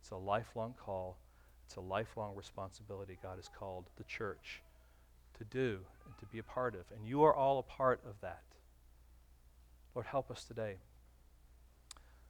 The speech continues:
to consider the words that Paul is sharing so that we can understand, Lord, the importance of what it means to be a member in the body of Christ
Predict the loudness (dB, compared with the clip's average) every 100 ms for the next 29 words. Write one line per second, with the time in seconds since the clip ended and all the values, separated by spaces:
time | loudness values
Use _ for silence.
0 | -20 -8 -6 -4 -2 6 6 6 4 2
1 | 8 8 8 2 -6 2 6 6 6 0
2 | -2 0 0 -2 -8 -18 -20 -20 -20 -20
3 | -20 -20 -20 -20 -20 -20 -20 -20 -20 -6
4 | 2 4 4 0 4 6 6 0 -2 -2
5 | -2 -6 0 2 2 0 6 8 8 6
6 | -10 -10 4 10 10 8 -6 -4 2 2
7 | 2 0 0 -2 -4 0 2 2 2 2
8 | 2 8 8 8 2 0 8 8 8 0
9 | -6 -4 -2 -2 -4 -14